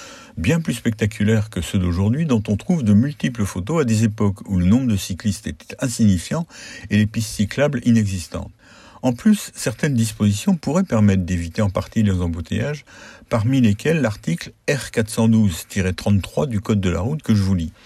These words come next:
Les feux de signalisation vert autorisent le passage des véhicules, sous réserve, dans les intersections, que le conducteur ne s'engage que si son véhicule ne risque pas d'être immobilisé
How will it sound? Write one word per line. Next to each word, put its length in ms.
Les 140
feux 260
de 140
signalisation 720
vert 380
autorisent 480
le 60
passage 400
des 100
véhicules, 560
sous 220
réserve, 600
dans 140
les 120
intersections, 720
que 80
le 100
conducteur 540
ne 80
s'engage 540
que 100
si 160
son 180
véhicule 420
ne 60
risque 320
pas 200
d'être 240
immobilisé 720